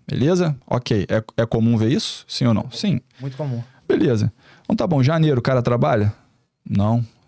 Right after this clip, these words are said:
Speaker 1: Fevereiro o cara trabalha? Muito pouco, a meta é em junho. Olha só, beleza. Chegou em abril, aí ele começa a se coçar. Aí maio, aí ele se coça. Aí chegou ou não na meta, ok. Você estabeleceu a meta como teto.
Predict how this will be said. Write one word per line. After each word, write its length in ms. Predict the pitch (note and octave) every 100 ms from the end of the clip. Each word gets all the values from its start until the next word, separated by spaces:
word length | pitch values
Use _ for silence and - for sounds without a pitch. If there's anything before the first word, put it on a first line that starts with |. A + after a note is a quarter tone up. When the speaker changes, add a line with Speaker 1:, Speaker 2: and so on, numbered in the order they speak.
| -
Speaker 1:
Fevereiro 460 | C#3+ C#3+ D3 C3+
o 20 |
cara 200 | A2+ A#2+
trabalha? 460 | A2+ A2 B2 C3 G2+
Muito 180 | D3 -
pouco, 340 | - D3 C#3
a 40 | G#2
meta 240 | A2+ B2+
é 40 | C#3
em 60 |
junho. 340 | G#2+ A#2 C3 E2+ - _ _ _ _ _ -
Olha 160 | - -
só, 380 | - D#3+ F#2+ G2+ _ _ _
beleza. 460 | C#3 C3+ A#2 F#2+ A2+ - _
Chegou 320 | - D3+ D3
em 80 | G3
abril, 320 | E3 C#3 D3+
aí 60 | A#2
ele 80 | B2
começa 280 | F3+ F3 -
a 20 |
se 80 | G3
coçar. 640 | G#3 - - A2 A2 G#2+ _ _ _ _
Aí 140 | - D3+
maio, 320 | D3+ D3 A#2+
aí 60 |
ele 100 | D3+
se 140 | F#3 A3+
coça. 460 | - D3 B2+ -
Aí 80 | E3
chegou 440 | - G#3 F3 F3+ G#3+
ou 60 |
não 140 | F#3 G3+
na 100 | F#3+
meta, 300 | F3+ F3 -
ok. 340 | G#3+ F3+ C#3 B2+ - - - -
Você 200 | - D#3
estabeleceu 720 | - E3 E3 E3 C#3 - D#3
a 40 |
meta 280 | C#3 D3 D#3
como 240 | - D#3+
teto. 600 | F3+ - D3 D3+ - G2+